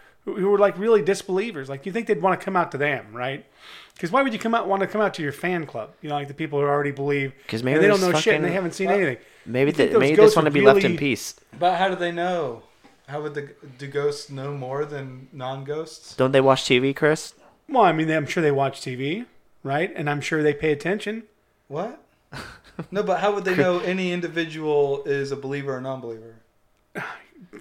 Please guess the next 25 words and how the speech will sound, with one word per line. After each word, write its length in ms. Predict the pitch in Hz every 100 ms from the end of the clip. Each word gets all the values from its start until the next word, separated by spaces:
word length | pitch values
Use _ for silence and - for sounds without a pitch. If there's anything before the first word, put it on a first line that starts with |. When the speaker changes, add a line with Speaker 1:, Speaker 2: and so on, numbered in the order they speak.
| 247
Speaker 1:
You 140 | 196
don't 140 | 208 208
think 100 | 214
they 60 | 202
talk 220 | 208 202
to 60 |
their 100 | 190
ghost 280 | 143 170 185
friends? 160 | - 196
Imagine 360 | 190 233 240 220
how 80 |
many 140 | 214 175
dead 320 | 120 143 143
people, 320 | 139 123 120
how 80 | 135
many 120 | 151
people 240 | 143 156 135
have 100 | 117
died 240 | 139 143
on 80 | 139
Speaker 3:
Yeah, 80 | 214
Speaker 1:
this 100 | 139
earth, 140 | 139
Speaker 3:
there's 340 | 170 151 123
Speaker 1:
Chris. 120 | 160